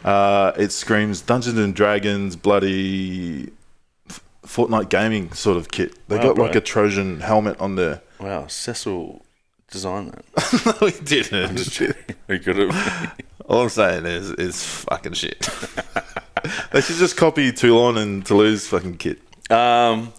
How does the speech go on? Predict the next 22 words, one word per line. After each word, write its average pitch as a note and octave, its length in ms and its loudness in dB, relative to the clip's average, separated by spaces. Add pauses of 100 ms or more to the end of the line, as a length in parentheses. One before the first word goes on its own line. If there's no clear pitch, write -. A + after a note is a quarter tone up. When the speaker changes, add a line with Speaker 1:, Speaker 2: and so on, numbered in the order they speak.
(720)
Speaker 1:
Brothers, D#2+ 360 -2
no. - 80 -2
Speaker 2:
anyone, F#2 220 -2 (320)
<laughs> - 320 -16
anyone F#2 220 -2
that's - 160 -6
not - 80 -8
Jeeps. - 340 -6 (1040)
Speaker 1:
Jeeps D#3 220 4
actually D#3 240 4
Speaker 2:
No. C3 80 6
Speaker 1:
has A2+ 100 0
good A2+ 220 2
kit. G2 260 2
Speaker 2:
Yeah, G#2+ 240 4
well, G2+ 120 2
you D3 100 2
know C3 120 4
who G#2+ 120 0
don't. F2+ 320 0
Like, F#2+ 260 0
West G#2 420 0